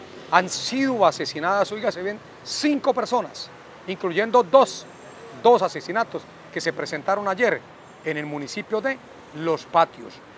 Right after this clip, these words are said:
La inseguridad, la inseguridad nos tiene seriamente afectados.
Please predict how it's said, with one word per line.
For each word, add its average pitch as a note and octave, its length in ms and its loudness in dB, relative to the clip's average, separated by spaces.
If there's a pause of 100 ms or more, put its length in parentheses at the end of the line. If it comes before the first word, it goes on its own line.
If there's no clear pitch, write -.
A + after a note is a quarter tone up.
(100)
La D3 100 2
inseguridad, E3 600 4 (1040)
la D3 180 4
inseguridad D#3 580 0 (480)
nos C3+ 200 -10
tiene F3 320 -2 (140)
seriamente G3 960 0
afectados. - 760 -8